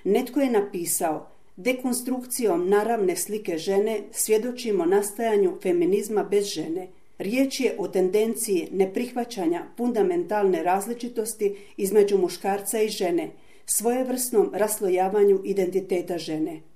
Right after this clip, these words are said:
U suvremenoj kulturi postoje inicijative i udruge koje se svesrdno bore za ravnopravnost žene, ali to čine rastačući naravnu sliku žene i muškarca,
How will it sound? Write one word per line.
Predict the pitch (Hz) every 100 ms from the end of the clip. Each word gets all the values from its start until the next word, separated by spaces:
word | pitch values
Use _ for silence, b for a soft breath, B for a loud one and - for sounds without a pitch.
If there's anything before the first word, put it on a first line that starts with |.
| -
U | 196
suvremenoj | 190 294 302 302 247 185 180
kulturi | 175 170 214 233 240 - -
postoje | 220 220 262 240
inicijative | 202 185 180 185 170 - 214 226 180
i | 170
udruge | 220 185 160 160 160 - b b
koje | - 214 214
se | 208 208
svesrdno | 190 - 240 240 277 190 165
bore | 170 196 226 220 -
za | - 175
ravnopravnost | 190 196 180 - 190 190 233 233
žene, | 240 233 233 220 214 B B B
ali | - 202 214
to | 269 277
čine | - 226 240 226
rastačući | 185 190 - 233 233 214 - 196
naravnu | 180 196 202 233 233
sliku | 226 220 214 208
žene | 202 208 208 196
i |
muškarca, | 196 190 - 185 185 - 196